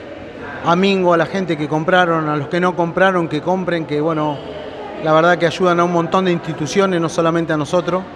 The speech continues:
Este, así que, bueno, este, este año, eh, o sea, el año este que viene, no se va a hacer el bingo como todos los años presencial, así que, bueno,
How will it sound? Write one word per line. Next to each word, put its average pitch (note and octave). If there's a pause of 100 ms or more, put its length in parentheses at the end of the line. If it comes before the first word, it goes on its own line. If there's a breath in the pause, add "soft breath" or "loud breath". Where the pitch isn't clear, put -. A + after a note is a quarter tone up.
(800)
Este, C#3+ (120)
así D#3+
que, D#3+
bueno, D#3 (520)
este, C#3 (380)
este E3+
año, F#3 (680)
eh, C#3
o C#3+
sea, D3
el D3+
año D#3
este D3
que D3
viene, E3 (380)
no D#3
se D#3+
va D#3
a D3+
hacer D#3
el D3+
bingo E3+ (420)
como D3
todos E3+
los D#3+
años F3+
presencial, F3 (480 loud breath)
así D3
que, D3
bueno, D3+